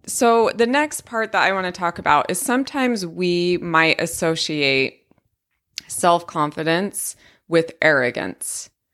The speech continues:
right? We might think, um, "Oh, if I'm self-confident, that's being arrogant." No, these are two separate things. Um, if you are,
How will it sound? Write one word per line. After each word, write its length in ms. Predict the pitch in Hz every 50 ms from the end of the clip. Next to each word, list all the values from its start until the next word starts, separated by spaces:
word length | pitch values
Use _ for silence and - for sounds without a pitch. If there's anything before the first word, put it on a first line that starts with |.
| _ _ _ _ _ _ _
right? 380 | - 165 160 151 156 175 175 -
We 120 | - 190
might 300 | 180 175 170 156 - -
think, 580 | - 196 180 165 160 151 139 - - - - - -
um, 640 | - 156 147 143 139 139 135 135 135 139 143 147 - -
"Oh, 180 | 180 180 175
if 140 | 180 170 -
I'm 160 | 175 165 160
self-confident, 1000 | 160 - - 156 160 - - - 160 156 156 151 - 147 147 139 139 113 - - _ _ _ _ _
that's 520 | - 139 135 127 113 - - - - - -
being 440 | 151 147 139 156 151 147 139 131 -
arrogant." 720 | - 147 135 131 127 127 - 82 - - - - - - - - - - - - - - - _ -
No, 380 | - 156 139 139 139 - - - - _ _ _ _ -
these 240 | - 180 185 185 180
are 140 | 196 196 185
two 640 | 190 - - - - 254 247 254 254 247 247 240
separate 460 | 233 - - 220 196 - 196 175 165
things. 440 | - 175 156 139 131 139 135 - - - - - _ _ _ - -
Um, 500 | 185 180 175 170 160 156 151 151 151 - _ _ _ _ _ _ _ _ -
if 220 | - 190 190 -
you 400 | 202 202 220 233 254 269 285 285
are, 240 | - - - -